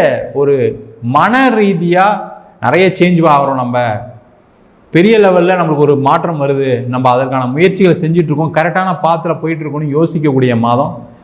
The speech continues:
இந்த மாதம் நீங்க வழிபட வேண்டிய தெய்வம் அப்படின்னா சிவபெருமானை பிரார்த்தனை பண்ணுங்க. நீங்க ஞாயிற்றுக்கிழமை அன்னைக்கு சிவன் கோயில்ல போய் ஒரு அஞ்சு நெய் தீபம் ஏத்தி வழிபாடு பண்ணீங்கன்னா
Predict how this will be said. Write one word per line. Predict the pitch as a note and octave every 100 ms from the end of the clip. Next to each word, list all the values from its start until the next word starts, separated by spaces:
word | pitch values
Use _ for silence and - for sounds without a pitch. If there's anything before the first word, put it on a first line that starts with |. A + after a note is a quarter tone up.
| - -
இந்த | D#3+ G#3+ A3+
மாதம் | G3 G#3 A3 G3+
நீங்க | F#3+ F#3
வழிபட | D#3+ F#3 G3 F#3+
வேண்டிய | F3+ D#3+ C#3+
தெய்வம் | D#3 F3 E3 C#3
அப்படின்னா | D3+ D#3 F3 B2+ B2+ B2
சிவபெருமானை | - G#3 B3 B3+ A3 E3+ C#3+ C#3+
பிரார்த்தனை | D3+ B2 A#2+ A#2+
பண்ணுங்க. | A2 A2 A2 - - - - _ _ -
நீங்க | C#3 D3+ F#3 F3+
ஞாயிற்றுக்கிழமை | D#3 G#3 G#3 F#3 E3+ D#3+
அன்னைக்கு | D#3 D#3 F3+
சிவன் | G3+ F3 F#3 E3+
கோயில்ல | D#3 C#3
போய் | B2+ C3 C#3+ F3+ F3+
ஒரு | - C#3+
அஞ்சு | B2+ C#3 F#3+ F3 E3 - -
நெய் | C#3 C#3+ F#3 A#3+
தீபம் | A3 G#3+ G#3+ D#3+
ஏத்தி | D3 C#3 F#3+
வழிபாடு | D3 D3 D#3 D#3
பண்ணீங்கன்னா | C3+ C3 B2+ A#2+ B2+ -